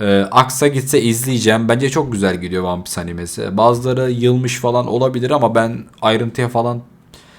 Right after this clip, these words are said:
herhalde biraz fanlığımdan da olabilir. Bunu itiraf edebilirim ama ayrıntıları görmek hoşuma gidiyor benim. Hem çizimlerde hem de gerek de diğer kısımlarda.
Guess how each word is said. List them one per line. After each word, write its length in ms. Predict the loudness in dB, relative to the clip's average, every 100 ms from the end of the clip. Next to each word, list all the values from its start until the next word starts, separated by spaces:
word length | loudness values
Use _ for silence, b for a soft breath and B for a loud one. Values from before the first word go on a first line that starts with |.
| B B
herhalde 380 | -4 0 2 0
biraz 260 | 0 0 0
fanlığımdan 600 | 0 0 -2 0 0 0
da 40 |
olabilir. 440 | 0 -2 -2 -2 -2
Bunu 100 | -6
itiraf 360 | -2 -4 -2
edebilirim 480 | -2 0 0 -2 0
ama 420 | 0 0 -4 -8 -2
ayrıntıları 600 | 2 2 0 -4 -2 0
görmek 400 | 2 2 0 -4
hoşuma 440 | -2 -2 0 -2
gidiyor 340 | -2 0 0 0
benim. 200 | -4 -2
Hem 180 | -4 -4
çizimlerde 680 | -4 -2 0 0 0 -2
hem 180 | 0 0
de 60 | 0
gerek 420 | 0 -2 -4 -6
de 140 | -6 -6 B B B 0
diğer 280 | 4 4
kısımlarda. 840 | 2 -2 -2 -2 -4 -4 -4 -4